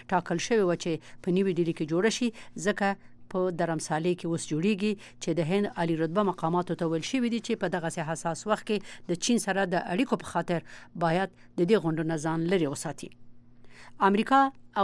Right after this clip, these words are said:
اسرائیل په ایران باندې شک لري چې تهران په سوریه کې د یوې دایمي اډې د جوړولو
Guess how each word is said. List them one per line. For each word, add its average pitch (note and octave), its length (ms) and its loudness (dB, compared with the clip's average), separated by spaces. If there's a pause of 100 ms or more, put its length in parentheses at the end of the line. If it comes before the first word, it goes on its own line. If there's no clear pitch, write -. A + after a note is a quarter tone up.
اسرائیل G#3 420 2
په G3 120 2
ایران G#3+ 260 2
باندې F3 320 0
شک B3 260 0
لري G#3 240 0
چې G#3 140 -4
تهران F3+ 340 2
په F3+ 140 -4
سوریه F#3 360 0
کې G3 200 0
د F3 100 4
یوې E3 200 2 (140)
دایمي F3 380 2 (300)
اډې G3 280 2
د F3 140 4
جوړولو F3 440 0